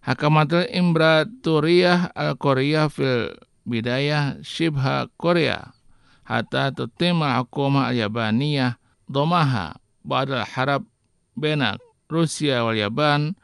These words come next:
في سنة ألف وتسعمائة وخمسة الماضية،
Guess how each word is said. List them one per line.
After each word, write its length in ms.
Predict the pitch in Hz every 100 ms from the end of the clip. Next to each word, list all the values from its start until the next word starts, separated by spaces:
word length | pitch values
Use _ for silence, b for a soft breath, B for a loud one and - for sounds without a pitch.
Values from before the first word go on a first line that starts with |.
| b b b
في 460 | _ 131 113 104 - - _ _ -
سنة 440 | - 139 143 131 -
ألف 360 | 123 131 131 131
وتسعمائة 640 | 131 143 139 120 113 107
وخمسة 680 | 104 135 139 127 131 107 120
الماضية، 640 | 123 160 175 151 104 98